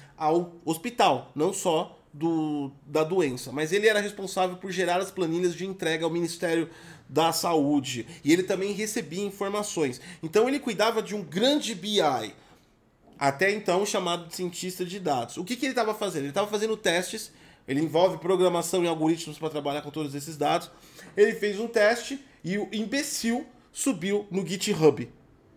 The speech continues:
dezesseis milhões de dados confidenciais, incluindo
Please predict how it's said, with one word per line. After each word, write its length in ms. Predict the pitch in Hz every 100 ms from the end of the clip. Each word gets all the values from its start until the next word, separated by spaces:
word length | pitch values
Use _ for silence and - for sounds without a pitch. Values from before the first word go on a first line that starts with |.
| -
dezesseis 720 | - 143 175 - 233 233 - -
milhões 600 | 196 180 160 160 160 - - - -
de 120 | 165
dados 320 | 147 147 -
confidenciais, 800 | - 160 156 151 151 143 143 151
incluindo 640 | 190 185 160 165 175 185